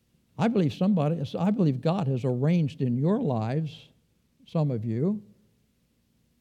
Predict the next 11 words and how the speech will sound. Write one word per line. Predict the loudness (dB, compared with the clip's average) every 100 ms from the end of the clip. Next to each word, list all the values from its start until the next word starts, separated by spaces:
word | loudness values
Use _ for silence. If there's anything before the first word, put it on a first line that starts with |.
| _ _
to | 0 4
do | 6
what | 6 4 4
we | 4 6
would | 4 4
normally | 4 4 2 2 2 0 -2 -6
consider | -8 -4 -2 -2
to | -2
be | -2 -4
secular | -4 -8 -4 -4 -2
work. | -2 -2 -6 -10